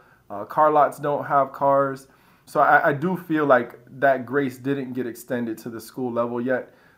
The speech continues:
So I, I've kinda gotten up front and, and told teachers, you know, "Let's recalibrate.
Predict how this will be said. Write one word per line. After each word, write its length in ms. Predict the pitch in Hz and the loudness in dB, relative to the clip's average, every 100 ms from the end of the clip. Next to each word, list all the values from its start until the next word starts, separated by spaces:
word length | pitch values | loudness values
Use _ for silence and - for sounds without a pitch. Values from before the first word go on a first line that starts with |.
| - | -6
So 140 | 135 | 0
I, 260 | - 139 147 | 2 2 2
I've 100 | 143 | 2
kinda 220 | 208 196 | 2 2
gotten 240 | 160 156 | 2 2
up 140 | 156 143 | 0 -4
front 360 | - 143 143 | 0 0 0
and, 240 | 139 127 127 | -4 -8 -6
and 160 | 135 | -8
told 280 | 127 139 139 | -6 -6 -6
teachers, 460 | - 147 135 127 120 | -10 -12 -8 -8 -6
you 60 | 123 | -6
know, 80 | |
"Let's 240 | 120 135 135 | -2 -2 -4
recalibrate. 760 | 151 151 156 147 131 135 135 | -8 -2 -2 0 -2 -8 -10